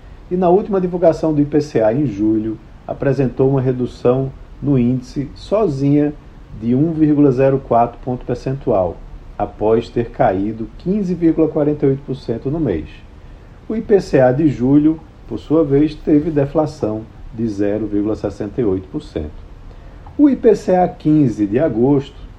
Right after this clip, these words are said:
trouxe uma deflação de zero vírgula setenta e três por cento, puxado para baixo pela queda de se-, dezesseis vírgula oito por cento da gasolina, que trouxe uma contribuição negativa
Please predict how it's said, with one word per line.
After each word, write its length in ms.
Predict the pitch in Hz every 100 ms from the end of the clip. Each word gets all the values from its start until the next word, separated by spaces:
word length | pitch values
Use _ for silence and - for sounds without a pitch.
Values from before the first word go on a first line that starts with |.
| -
trouxe 340 | 147 165 170 175
uma 100 | 151
deflação 640 | 160 160 135 - 135 143
de 100 | 139
zero 440 | 127 131 143 151 143
vírgula 320 | 139 135 143
setenta 360 | 139 131 135
e 60 | 135
três 240 | 131 123
por 140 | - 156
cento, 420 | - 110 101 - - - - - - -
puxado 500 | 123 - 127 123 123
para 200 | 139 123
baixo 440 | 104 104 110 - - - - -
pela 220 | 240 208
queda 420 | - - 147 151
de 160 | 147 139
se-, 300 | - 160 156
dezesseis 520 | 117 127 123 - 165
vírgula 320 | 151 147 143 127
oito 320 | 120 123 -
por 120 | 123
cento 360 | - 117 120 131
da 100 | 127
gasolina, 640 | 139 147 180 135 120 90 - - - - - - -
que 140 | 196
trouxe 460 | 180 151 156 156 160
uma 100 | 147
contribuição 640 | 147 143 139 139 - 135
negativa 760 | 135 127 107 - 135 147 104